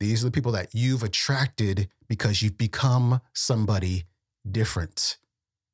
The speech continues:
and you move up together. That's the empty elevator syndrome.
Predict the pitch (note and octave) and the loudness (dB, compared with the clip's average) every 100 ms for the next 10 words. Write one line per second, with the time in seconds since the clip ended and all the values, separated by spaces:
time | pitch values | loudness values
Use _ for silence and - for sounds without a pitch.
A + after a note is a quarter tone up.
0 | _ _ _ _ _ _ _ A2 F#2+ G2 | _ _ _ _ _ _ _ -6 -2 0
1 | A2+ A2 G#2+ - B2 F#2 D#2 - - _ | 0 0 -2 -4 -6 -4 -6 -10 -20 _
2 | _ _ _ _ _ _ _ _ G#2 G#2 | _ _ _ _ _ _ _ _ -6 -4
3 | - B2+ A2 A2+ - A2+ - F#2+ F2+ F2+ | -2 -2 0 0 0 -2 -2 -2 0 0
4 | F2 - D3+ - C#2 - | 0 0 0 0 -6 -14